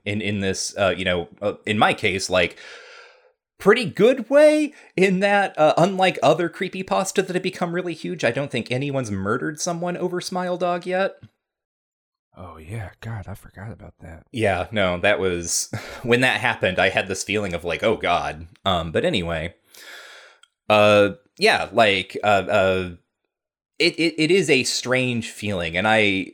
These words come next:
Speaker 1: think if, if we're reading this correctly, that the autoresponder, um, is an attempt to kind of allegorize Hussey's feelings about creating something, and then that thing kind of, due to the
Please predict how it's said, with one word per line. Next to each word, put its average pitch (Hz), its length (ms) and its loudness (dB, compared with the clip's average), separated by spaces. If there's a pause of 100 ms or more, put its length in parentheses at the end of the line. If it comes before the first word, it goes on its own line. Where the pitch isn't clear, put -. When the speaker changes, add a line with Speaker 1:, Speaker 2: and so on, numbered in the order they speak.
(100)
Speaker 1:
think - 420 0
if, 123 220 2
if 120 180 -4
we're 110 240 2
reading 135 460 0
this 113 160 0
correctly, 85 560 -2
that 92 280 -2
the 104 140 -4
autoresponder, 92 1040 -2 (300)
um, 92 280 0
is 95 380 -2
an 90 200 -2
attempt 92 420 -6
to - 80 -10
kind 95 240 -2
of - 120 -6
allegorize 90 840 -2
Hussey's 95 360 -6
feelings 90 360 -6
about 90 260 -4
creating 87 480 -8
something, 82 640 -6
and 92 180 -6
then 87 120 -6
that 85 220 -4
thing 87 420 -6
kind 85 260 -2
of, 82 160 -6
due 101 200 -8
to - 180 -6
the 78 120 -10